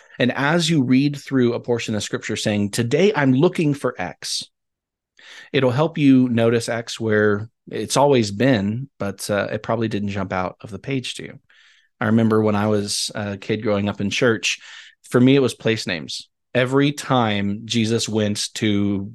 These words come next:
uh, Capernaum or something, I was like, "Okay, he went somewhere." And they went in another place. And I didn't think at all about the importance of where he's going. And today we're gonna, we're gonna see, um, I think one of my favorite little snippets from Tanakh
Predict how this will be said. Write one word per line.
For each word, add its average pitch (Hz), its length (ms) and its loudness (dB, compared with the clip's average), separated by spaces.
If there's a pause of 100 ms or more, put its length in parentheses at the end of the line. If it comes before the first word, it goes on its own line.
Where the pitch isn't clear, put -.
uh, 90 180 -10
Capernaum 135 460 2
or 107 60 -2
something, 160 400 -2 (260)
I 135 60 2
was 131 100 4
like, 123 140 2
"Okay, 185 240 2
he 170 60 4
went 180 180 2
somewhere." 113 340 -2 (800)
And 208 220 4
they 202 80 4
went 196 180 4
in 185 60 4
another 139 280 4
place. 113 380 -6
And 139 120 0
I 156 100 2
didn't 170 220 0
think 156 260 -4
at 139 80 -2
all 139 260 2
about 113 260 -4
the 120 100 -4
importance 110 500 -4
of 98 120 -2
where 107 320 0
he's 139 280 -4
going. 107 500 -4 (600)
And 135 100 4
today 180 320 4
we're 185 140 0
gonna, 147 280 4
we're 135 140 0
gonna 135 160 4
see, 135 460 0 (640)
um, 117 720 0
I 139 120 0
think 143 200 0
one 135 160 2
of 120 60 2
my 120 160 0
favorite 123 420 -2
little 120 220 0
snippets - 720 -6
from 107 240 -2
Tanakh 98 440 -6